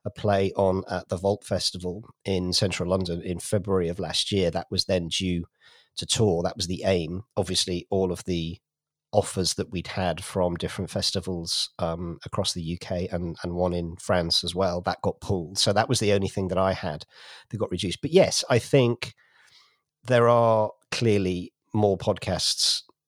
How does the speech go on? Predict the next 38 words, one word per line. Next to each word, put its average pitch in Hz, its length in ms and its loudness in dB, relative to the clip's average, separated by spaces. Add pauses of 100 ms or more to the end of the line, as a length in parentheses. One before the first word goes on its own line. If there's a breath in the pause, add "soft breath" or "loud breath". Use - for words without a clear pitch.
(160)
now 90 420 2
than 90 160 0
ever 85 160 0
before. 90 640 0 (140)
The 104 100 -2
number 92 280 0
of 90 100 -4
podcasts 90 400 -4
being 92 180 -2
released 87 560 -2
on 92 120 2
a 87 60 -2
daily 87 300 0
basis 87 580 -2
is 92 180 0
increasing. 87 800 -2 (140)
There's 98 160 0
a 92 40 -2
huge 98 800 0 (400 soft breath)
infrastructure 101 760 0
that's 87 180 -4
been 85 180 -4
set - 380 -4
up 92 220 -4 (320)
to - 100 2
support 95 540 2
it. 95 220 0
There 104 80 -2
was 98 140 2
a 98 60 0
point 110 340 4
in 104 160 2
early 101 240 6
lockdown 95 500 0
where 92 100 0
you 95 140 -2
couldn't 95 260 -2
get 92 260 0